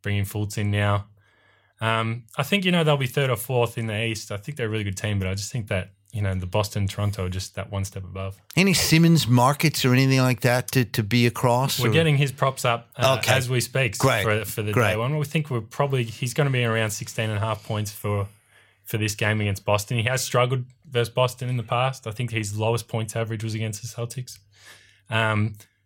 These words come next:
Speaker 1: you know, but in the season, projection-wise, he's looking probably seventeen points,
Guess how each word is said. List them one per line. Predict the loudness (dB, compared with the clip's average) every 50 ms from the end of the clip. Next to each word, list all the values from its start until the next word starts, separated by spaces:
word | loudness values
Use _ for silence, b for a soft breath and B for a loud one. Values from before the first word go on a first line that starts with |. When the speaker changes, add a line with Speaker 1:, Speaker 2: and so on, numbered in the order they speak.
| _ _ 0
Speaker 1:
you | 2
know, | 2 2
but | 2 2 2
in | 4 4
the | 2 2
season, | 2 2 2 2 2 2 2 2 0 0 0 -2
projection-wise, | -4 -2 0 0 0 0 0 -2 -2 -2 0 2 2 2 2 2
he's | 0 -2 -4
looking | -4 -4 -2 -4 -4
probably | -2 -2 -2 -2 -2 -2 -4
seventeen | -4 -6 -4 -4 -2 -2 -2 -2 -4 -4
points, | -6 -4 -2 -2 -2 -2 -4 -6 -10 -14 -16